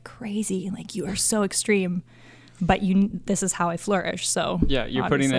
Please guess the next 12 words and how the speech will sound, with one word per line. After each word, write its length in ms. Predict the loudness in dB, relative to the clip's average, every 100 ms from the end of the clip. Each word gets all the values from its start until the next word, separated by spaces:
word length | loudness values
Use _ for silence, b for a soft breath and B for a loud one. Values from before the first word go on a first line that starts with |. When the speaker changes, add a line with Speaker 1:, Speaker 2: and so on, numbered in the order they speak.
| 0
Speaker 1:
obviously. 120 | 0
Speaker 2:
literally 420 | 2 4 4 4
all 200 | 2 0
on 60 | -2
the 80 | -6
table. 400 | -4 -4 -2 0
Speaker 1:
Yeah. 180 | 0 -2 -6 -4
Speaker 2:
How 120 | -2
do 80 | -2
you 180 | -4
determine, 540 | -4 -4 -2 -2 -2 -4
like, 420 | -4 -6 -8 -20